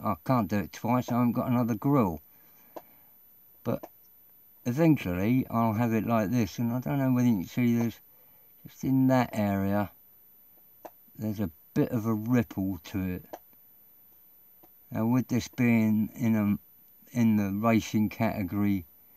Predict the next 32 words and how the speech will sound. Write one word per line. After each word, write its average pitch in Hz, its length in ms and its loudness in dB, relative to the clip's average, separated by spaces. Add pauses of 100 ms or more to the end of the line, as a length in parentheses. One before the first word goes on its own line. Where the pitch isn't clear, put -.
(300)
it 101 200 -2
is, 110 340 0
I'm 117 220 4
not 120 160 2 (160)
too 110 320 2
worried 107 400 2
about 95 400 -2
this 90 160 -10
being, 101 500 -2 (600)
uh, 101 240 -4 (120)
beaten 104 320 -2
up 117 240 0
a 101 40 -8
little 85 260 -6
bit. 85 240 -8 (720)
But - 140 -4 (120)
on 165 200 4
the 147 300 4
sort - 280 -6
of 117 80 -6
thicker - 500 -2
areas, 90 420 -2
if 123 160 -6
I 135 60 -4
feel 175 360 0
I 151 60 4
need 151 300 4
to - 140 -6
push - 480 -4
more, 113 460 2 (800)
what 143 220 0
I've, 139 540 2